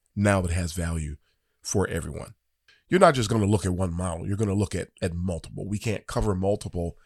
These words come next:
for the purpose of the, of the podcast, but we can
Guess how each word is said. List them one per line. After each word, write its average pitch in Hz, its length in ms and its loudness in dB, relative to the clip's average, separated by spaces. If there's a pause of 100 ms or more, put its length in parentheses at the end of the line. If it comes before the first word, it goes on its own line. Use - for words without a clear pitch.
(340)
for 110 160 0
the 87 120 -2
purpose - 340 2
of 85 200 -4
the, - 60 -8 (100)
of 85 140 -4
the 85 80 -8
podcast, 95 600 2
but 156 320 4 (580)
we 123 180 4
can 98 560 -2